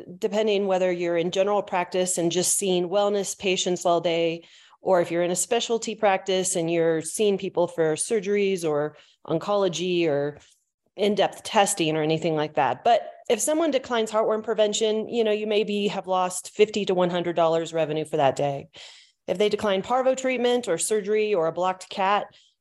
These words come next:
it's thousands. If they choose euthanasia over treatment, it could be hundreds to thousands that you've lost, and you've lost your client. So I would say at a minimum per doctor,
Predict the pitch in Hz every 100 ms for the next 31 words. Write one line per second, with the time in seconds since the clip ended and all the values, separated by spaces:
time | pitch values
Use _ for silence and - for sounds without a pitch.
0 | _ 277 - - 190 175 170 175 175 180
1 | - 190 196 196 233 208 180 196 226 233
2 | 214 226 220 220 196 185 180 208 196 156
3 | 190 185 - - _ _ _ _ 208 220
4 | 254 185 220 214 - - 247 247 254 -
5 | 233 214 170 175 170 175 165 170 175 165
6 | 165 151 151 208 - - - - 233 247
7 | 226 233 202 190 170 175 180 165 160 226
8 | 175 160 196 202 - - - _ - -
9 | 302 403 - 339 311 262 247 226 233 240
10 | 247 240 - 277 233 214 226 240 233 233
11 | 135